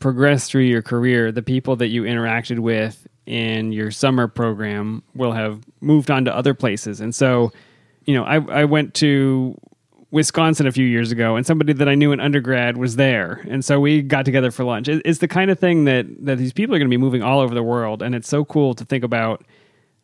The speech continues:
uh, somebody I knew fifteen years ago or twenty years ago. It still feels like we're caught up, or, you know, you catch up on the last, whatever, five years of what just happened. And because you spent so much intense time together, that camaraderie, that friendship comes right back. So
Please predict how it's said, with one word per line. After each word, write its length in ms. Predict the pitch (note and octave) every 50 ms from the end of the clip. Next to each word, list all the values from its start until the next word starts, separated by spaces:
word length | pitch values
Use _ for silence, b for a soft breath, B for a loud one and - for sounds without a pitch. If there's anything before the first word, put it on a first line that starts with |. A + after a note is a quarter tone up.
| _
uh, 220 | - A#2+ A#2 A2 G#2+
somebody 320 | - C3+ C#3 C3+ C#3 B2+
I 80 | B2 B2+
knew 180 | B2+ B2+ C3
fifteen 480 | - - E3+ D#3 - - E3 D#3+ D#3 C#3+
years 220 | C#3+ D3 C#3 B2+
ago 100 | B2 A#2+
or 80 | A#2 A2+
twenty 240 | - - F#3 F#3 F3
years 220 | D#3 C#3 A#2+ A2
ago. 160 | B2 B2 A#2
It 100 | A2+ D3
still 320 | - - - A3+ A3+ G3+ E3+
feels 320 | - G3 G3+ G3 F3 C#3+
like 460 | D3+ D3 C3+ B2+ B2+ A#2+ - - - -
we're 480 | C#3 C#3+ C#3 C3+ B2+ B2 B2 B2 - - - - - _ _ _ _
caught 240 | - - D3 C3 B2+
up, 240 | B2 - - - - b b b b b b _
or, 320 | - B2+ A#2+ A2+ A2+ A2+ -
you 80 | G2 C3+
know, 80 | C3
you 100 | B2+ B2+
catch 220 | A#2+ - D3 B2+ C3+
up 100 | A#2+ B2
on 180 | B2 A#2 A#2
the 60 | A#2 A2+
last, 380 | A#2 A2+ A2+ A2+ A2+ - -
whatever, 600 | B2 B2 B2 B2 A#2+ A#2 A#2 A2 G#2+ A#2 A2 - - _ _ _ _ _ _ _ _
five 220 | - B2+ B2+ A#2+
years 240 | B2 A#2+ A#2+ A#2 A2+
of 180 | A2+ A2 G#2+ -
what 160 | A#2+ A#2+ A2+
just 160 | - A2+ G#2
happened. 420 | A2+ A2+ A#2+ A2+ - A2 F#2+ - - b b b b b b b _
And 380 | - B2+ B2 A#2+ A#2 A#2 G#2 A#2+
because 320 | C3 A#2+ - - D3+ C#3
you 120 | C#3+ C3+
spent 240 | - - D3 A#2 G#2
so 120 | - F3+ F#3+
much 160 | F3+ D3 -
intense 400 | C3 B2+ - - D#3 C#3+ C3 -
time 280 | - B2+ B2+ B2+ B2+
together, 500 | A#2+ B2+ A#2 A#2 A2 G2+ G#2 G#2+ G#2 G2+ - b b b b b b b b _ -
that 260 | B2+ A#2+ A#2 - -
camaraderie, 560 | - C3+ B2+ C3 C3 B2+ C3 B2 B2 A#2+ A#2
that 120 | A2+ F#2 -
friendship 380 | - B2 B2 A#2 - A2+ -
comes 220 | - A#2 G#2+ G2 A#2
right 160 | A2 G#2 -
back. 260 | A2 G2 - - -
So 260 | - C3 A#2+ A#2 A2